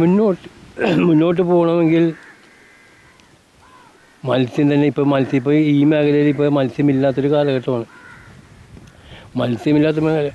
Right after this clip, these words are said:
കാലഘട്ടം എന്ന് പറയാൻ നേരത്ത് സാധാരണ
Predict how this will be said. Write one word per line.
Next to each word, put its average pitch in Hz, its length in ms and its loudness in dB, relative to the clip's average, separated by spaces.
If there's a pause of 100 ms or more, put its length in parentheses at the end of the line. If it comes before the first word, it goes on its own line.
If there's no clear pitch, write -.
(120)
കാലഘട്ടം 143 360 0
എന്ന് 139 120 0
പറയാൻ 143 240 0
നേരത്ത് 139 300 -2 (2250)
സാധാരണ 139 480 0